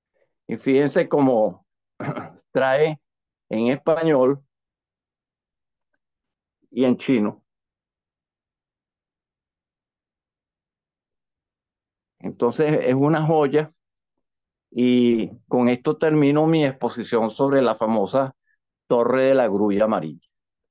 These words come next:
Recuerden, la grulla amarilla, la torre es china, las grullas amarillas representan la longevidad. Y sigan, sigan, vamos a seguir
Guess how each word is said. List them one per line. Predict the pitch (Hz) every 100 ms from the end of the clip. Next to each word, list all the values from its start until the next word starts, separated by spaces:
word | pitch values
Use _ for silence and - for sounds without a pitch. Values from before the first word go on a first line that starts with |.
| _
Recuerden, | 101 98 135 135 95 95 _ _
la | 87
grulla | 85 85 90
amarilla, | 110 147 160 135 139 151 _ _ _ _ _
la | 90 92
torre | 98 98 90
es | -
china, | 190 170 143 147 - _ _ _ _
las | - 101
grullas | 95 101 120
amarillas | 127 123 107 110 123
representan | 123 120 - 87 92 85 98 113
la | 117
longevidad. | 117 113 104 110 92 90 73 71 76 - _ _ _ _ _ _ _ _ _ _ _
Y | 123
sigan, | - 165 220 190 120 92
sigan, | _ - 110 123 139 156
vamos | 143 107 120
a | 143
seguir | 135 113 110 123 135 131